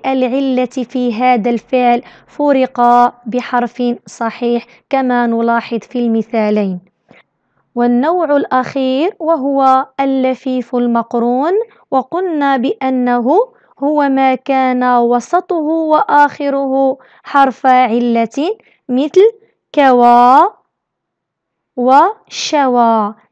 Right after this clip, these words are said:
إذن نلاحظ بأن هذين الفعلين انتهيا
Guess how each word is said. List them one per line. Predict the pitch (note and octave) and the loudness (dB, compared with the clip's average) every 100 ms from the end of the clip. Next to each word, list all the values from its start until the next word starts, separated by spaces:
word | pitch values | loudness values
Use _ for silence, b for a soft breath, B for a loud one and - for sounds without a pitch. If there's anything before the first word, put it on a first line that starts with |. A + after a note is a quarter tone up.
| _ | _
إذن | A#3 G3+ A3 A#3 D#4+ G4 b - | -6 -4 -2 -2 -2 -6 b -6
نلاحظ | A3+ A3+ B3 C4 C4 | -2 0 0 0 -6
بأن | A3 A#3+ - B3+ B3 A#3+ | -4 -6 -4 -4 -2 -2
هذين | A#3 A#3 A#3 G3+ B3 A#3+ | 0 0 0 0 0 0
الفعلين | A#3 G#3+ - A#3 A3 A#3 A3 A3+ D#4+ A#4+ b b b C4 | 0 -2 -2 -2 0 0 0 0 0 -2 b b b -2
انتهيا | B3+ - C4 A#3+ A#3 A3+ A3+ B3 E4 | -2 0 0 2 0 2 2 4 2